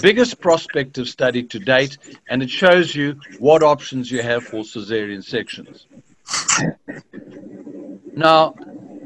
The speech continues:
the importance of knowing the best cesarean section technique is that if you have a million cesarean sections being done,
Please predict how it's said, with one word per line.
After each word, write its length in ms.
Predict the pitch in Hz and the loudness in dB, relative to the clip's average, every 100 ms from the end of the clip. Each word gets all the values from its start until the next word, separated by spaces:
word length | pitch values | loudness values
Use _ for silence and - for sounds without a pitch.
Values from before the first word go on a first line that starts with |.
| - - | -16 -14
the 120 | 170 | -6
importance 600 | 185 240 311 254 240 - | -2 0 0 -2 -6 2
of 360 | 165 160 139 - - - - - | 4 4 0 -18 -20 -20 -20 -6
knowing 340 | 143 165 165 | 2 4 4
the 100 | 151 | 0
best 420 | 127 156 196 190 - | -4 -6 -6 -8 -8
cesarean 460 | 165 143 147 139 | -6 0 0 0
section 380 | 139 127 - 113 | -2 -4 -4 -8
technique 640 | 123 110 131 151 98 - _ - - | -8 -6 -2 -2 -2 -10 _ -20 -10
is 140 | 151 | -2
that 180 | 147 139 | 0 0
if 200 | 175 220 | -2 0
you 100 | 302 | 2
have 240 | 196 180 151 | 4 4 2
a 60 | |
million 360 | 143 160 170 175 | 4 4 4 0
cesarean 460 | 175 156 151 147 | -4 0 2 2
sections 480 | 139 143 135 131 120 | 0 -2 -2 -4 -4
being 260 | 113 120 113 | -2 -2 2
done, 320 | 143 139 | 2 2